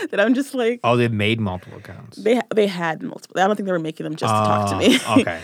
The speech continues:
Speaker 1: But no, they have more than one account. Um,
Speaker 2: Yeah.
Speaker 1: and I've had to block multiple accounts because I'm just like, "You are on, you're watching me.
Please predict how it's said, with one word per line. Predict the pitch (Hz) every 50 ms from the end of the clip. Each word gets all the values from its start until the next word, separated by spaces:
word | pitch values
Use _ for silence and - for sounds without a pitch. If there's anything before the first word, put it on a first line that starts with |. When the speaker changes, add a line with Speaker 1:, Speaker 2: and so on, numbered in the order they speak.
| - - _
Speaker 1:
But | 180 165
no, | 160 -
they | - - 175
have | 175 165 165 156 156 156 156 -
more | 156 151 -
than | - - -
one | 92 - -
account. | - _ - - _ _ _ _ _ _ _ _ -
Um, | - 95 104
Speaker 2:
Yeah. | 101 98 95 85 82 78 85 - - _ _ _ _ _
Speaker 1:
and | 170
I've | 160 165
had | 165 175 156 147
to | - 151
block | 151 156 156 - _ _ _ _ _ -
multiple | 160 165 - - 175 _ - -
accounts | - - - - - - - - - - _
because | _ 180 170 - 156 151 165 170
I'm | 170 170 170
just | - - - - - -
like, | - _ _ _
"You | - - 90 90 90 92 90 87 -
are | - 170 165 160 156 170 - _ _ _ _ _ _
on, | 180 165 - - _ -
you're | 185 190 196 208
watching | 185 185 180 180 190 196 - - 240 180 160
me. | 160 156 160 156 156 165